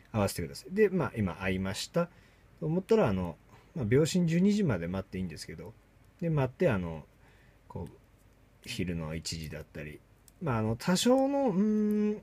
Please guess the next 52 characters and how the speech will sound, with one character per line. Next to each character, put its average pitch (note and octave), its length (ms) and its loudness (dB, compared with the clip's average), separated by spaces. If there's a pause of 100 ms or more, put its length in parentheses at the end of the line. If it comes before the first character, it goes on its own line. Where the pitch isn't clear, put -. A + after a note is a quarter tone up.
(140)
カ F3 160 2
レ D#4 140 4
ン F#4+ 140 4
ダ A3+ 200 8
ー - 20 6
を C3+ 80 4
ま A#2 200 2
た G#3 140 4
が A#3+ 120 4
な F3 160 2
い C3 380 0 (340)
逆 C3 200 4
走 E3+ 200 0 (160)
は、 E3 300 4 (640)
時 F#3+ 260 4
計 G#3+ 40 6
に A3 300 4
対 A#3+ 300 2
し - 40 -4
て A2+ 60 -4
負 - 120 -8
担 F3+ 280 2
は F#3 420 0
な F3 200 0
い F#2 420 -2 (160)
と G#2+ 100 -2
思 F#2 160 -2
い F#2 40 -2
ま G2 120 -2
す。 F#2+ 140 -8
う - 40 -4
ん。 G2+ 360 -4 (100)
あ A2+ 100 -2
の、 A2 300 -2 (220)
全 F#3 360 2
く C4 40 4
や B3+ 80 10
っ - 20 8
ち C4+ 140 2
ゃ - 20 4
い - 20 2
け A#3 60 6
な G#3 80 6
い - 20 6
や F#3+ 80 6
つ - 40 -4
と E3 80 0
か B2 80 2
も G2+ 120 0
あ B2 60 2
る C#3+ 80 2
ん、 F#2 180 -2